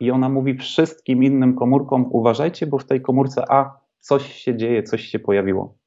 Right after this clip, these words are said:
Że chociażby dlatego można mówić o funkcji komunikacyjnej. Ciekawa sprawa, e, powięź przekazuje impulsy elektryczne. E, długo myślano, że tylko nerw to potrafi.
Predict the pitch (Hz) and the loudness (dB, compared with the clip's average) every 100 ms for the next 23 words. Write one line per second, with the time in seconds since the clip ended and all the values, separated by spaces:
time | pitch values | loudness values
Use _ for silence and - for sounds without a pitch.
0 | _ _ _ _ _ 110 110 131 127 139 | _ _ _ _ _ -2 0 2 2 2
1 | 127 123 123 135 123 117 127 127 131 127 | 2 0 2 0 -2 -2 2 4 4 2
2 | 120 117 - _ _ 139 135 131 - - | 2 0 -10 _ _ 4 4 2 -2 2
3 | 127 131 127 127 - 117 101 98 - _ | 4 4 4 0 0 0 0 -4 -8 _
4 | _ _ _ _ _ - 113 131 127 - | _ _ _ _ _ -6 0 2 0 -2
5 | 135 131 120 - _ _ _ - 110 110 | -2 0 -2 -4 _ _ _ -4 -2 0
6 | 110 110 - _ 151 143 143 127 - - | -2 -4 -12 _ 2 2 2 0 -6 -8
7 | 127 127 120 123 135 131 127 127 127 131 | -6 -4 -4 0 2 2 2 0 2 -2
8 | 127 - 120 120 135 131 110 101 - _ | -2 0 0 0 0 0 -2 -6 -8 _
9 | _ _ - 107 110 113 131 120 120 - | _ _ -8 -4 0 4 6 6 2 2
10 | 120 117 113 - 127 123 123 - 101 107 | 2 2 0 0 4 4 2 -2 -4 -2
11 | 104 98 95 92 | -2 -2 -6 -16